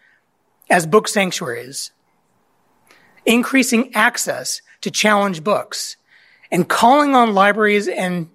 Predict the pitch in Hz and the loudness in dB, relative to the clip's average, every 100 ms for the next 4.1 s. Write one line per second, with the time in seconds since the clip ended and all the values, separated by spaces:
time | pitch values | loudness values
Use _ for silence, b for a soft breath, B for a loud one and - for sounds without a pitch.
0 | _ - 196 220 185 165 165 175 - 220 | _ -2 2 2 0 -10 -12 -18 0 2
1 | 233 - - b b 180 - 330 - - | 2 -2 -10 b b -12 -4 -2 -2 -10
2 | - - _ _ _ _ _ _ _ - | -14 -20 _ _ _ _ _ _ _ -14
3 | - - 202 214 196 202 226 117 - - | -6 0 2 2 2 0 -2 -6 -12 -14
4 | - | -16